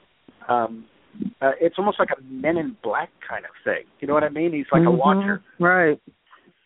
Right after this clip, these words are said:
Speaker 1: Um, and, uh, a-, and again, that's, that's a very distinct, iconic one. Um, that, that, uh, seems to show up a lot, even with people who've never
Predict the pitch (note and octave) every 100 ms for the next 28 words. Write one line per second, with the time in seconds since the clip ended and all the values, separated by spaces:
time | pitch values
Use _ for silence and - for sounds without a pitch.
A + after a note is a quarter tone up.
0 | _ _ _ - B2 B2 A2+ A2+ _ -
1 | D3 C3+ B2+ B2+ A#2+ - _ _ _ _
2 | D#3 C#3+ F3 D#3+ D#3+ B2+ D3+ - E3 E3
3 | D3 - E3 F3 D3 - - D#3+ D3+ C#3
4 | C3+ - C3+ A#2+ - - - _ _ A2
5 | A2 G#2+ G2 - _ - C#3 - _ B2+
6 | C#3 - C3 B2 A#2+ A#2+ - D3+ D3+ -
7 | B2+ - C#3+ C3+ C3 A2 G#2 A#2 - -
8 | - - D3+ D#3+ D3 D#3 C#3+ C3 A#2+ B2+
9 | A2